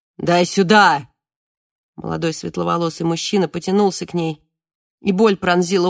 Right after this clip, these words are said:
Озлу насквозь. Он вырвал из её уха серьгу. «И это давай!»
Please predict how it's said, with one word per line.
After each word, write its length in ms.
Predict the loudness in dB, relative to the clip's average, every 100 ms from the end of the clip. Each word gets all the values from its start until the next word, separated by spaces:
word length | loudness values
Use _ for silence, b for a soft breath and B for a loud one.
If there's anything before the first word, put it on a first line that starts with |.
| 0
Озлу 220 | 0 -2
насквозь. 560 | -2 -4 -6 -4 -4 0
Он 140 | 0
вырвал 400 | 4 2 2 0
из 100 | 0
её 220 | 2 4
уха 280 | 4 2 -2
серьгу. 560 | -8 -8 -6 -6 -6 -12 _ _ 2
«И 80 | 4
это 320 | 6 4 4
давай!» 680 | 4 4 4 2 0 -6